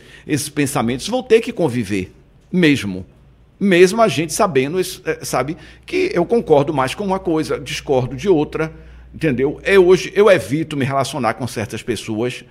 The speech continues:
não consigo mais. Infelizmente, eu tive que cortar um monte de gente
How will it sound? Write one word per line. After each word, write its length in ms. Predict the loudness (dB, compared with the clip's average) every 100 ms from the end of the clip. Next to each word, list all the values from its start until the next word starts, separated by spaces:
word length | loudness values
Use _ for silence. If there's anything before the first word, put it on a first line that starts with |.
| -20 -4
não 220 | 2 2
consigo 400 | 2 -2 -2 -2
mais. 480 | -4 -6 -10 -16 -20 _ _ _ _ -4
Infelizmente, 680 | -2 0 0 0 -2 -4
eu 60 | -6
tive 200 | -10 -12
que 80 | -8
cortar 320 | -6 -4 -4
um 40 |
monte 280 | -4 -2 -4
de 80 | -6
gente 420 | -6 -8 -10 -18